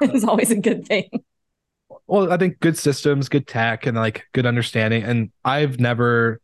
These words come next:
Speaker 2: well, I don't think we've ever signed a property that we've never seen. So at least we've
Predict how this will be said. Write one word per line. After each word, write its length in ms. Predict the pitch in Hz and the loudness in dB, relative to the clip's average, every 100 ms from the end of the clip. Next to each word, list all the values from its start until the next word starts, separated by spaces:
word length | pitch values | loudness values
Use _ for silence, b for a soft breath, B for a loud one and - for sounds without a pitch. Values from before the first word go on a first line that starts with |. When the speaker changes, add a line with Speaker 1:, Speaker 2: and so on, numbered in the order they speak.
| _ | _
Speaker 2:
well, 140 | 127 123 | -2 0
I 20 | |
don't 120 | 139 | 2
think 120 | 135 | 0
we've 120 | 123 117 | 0 0
ever 160 | 113 | -2
signed 240 | 110 110 107 | -2 -4 -4
a 40 | |
property 340 | - 104 113 | -2 0 0
that 120 | 107 101 | -2 -2
we've 120 | 101 | -4
never 220 | 104 104 | -2 -2
seen. 520 | 98 - 104 110 180 B B B B | -4 -10 -6 0 0 B B B B
So 140 | - 139 | -2 0
at 60 | |
least 200 | 123 156 | 2 2
we've 220 | 165 131 | 2 0